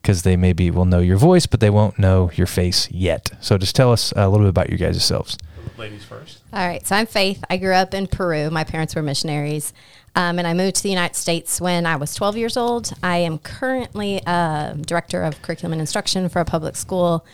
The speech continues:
Speaker 3: district, but I've been a public educator for thirty years. And we have two children,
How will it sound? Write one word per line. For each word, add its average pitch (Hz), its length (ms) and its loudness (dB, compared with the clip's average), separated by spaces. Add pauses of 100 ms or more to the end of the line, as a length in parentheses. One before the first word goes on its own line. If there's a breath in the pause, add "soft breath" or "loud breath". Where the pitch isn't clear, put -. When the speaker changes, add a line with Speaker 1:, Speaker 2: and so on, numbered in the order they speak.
(400 loud breath)
Speaker 3:
district, - 460 0
but 185 100 0
I've 165 180 2
been 175 140 2
a 165 60 -2
public 156 340 -4
educator 143 380 -8
for - 160 -12
thirty 147 340 -10
years. - 680 -10 (140)
And 180 80 -8
we 156 60 -4
have - 300 -10
two 254 140 -2
children, 240 600 -2